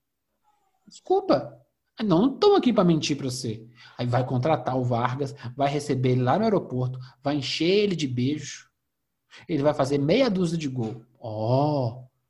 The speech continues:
não tem que fazer meia dúzia, tem que fazer vinte gols até o final do campeonato.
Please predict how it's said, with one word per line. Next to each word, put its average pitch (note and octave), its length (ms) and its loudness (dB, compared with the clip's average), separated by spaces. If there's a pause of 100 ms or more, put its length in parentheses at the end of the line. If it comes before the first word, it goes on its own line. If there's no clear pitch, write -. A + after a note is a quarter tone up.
(500)
não F3+ 140 -2
tem A#3+ 100 0
que A#3 80 -6
fazer F3 180 2
meia C#3+ 220 2
dúzia, A#2 320 -4
tem C3+ 80 -4
que C3+ 60 -8
fazer F3 180 0
vinte D#3 400 -4
gols A#2+ 260 -2
até A2+ 160 -8
o A2 40 -10
final A2 200 -10
do G#2+ 80 -16
campeonato. G2+ 560 -18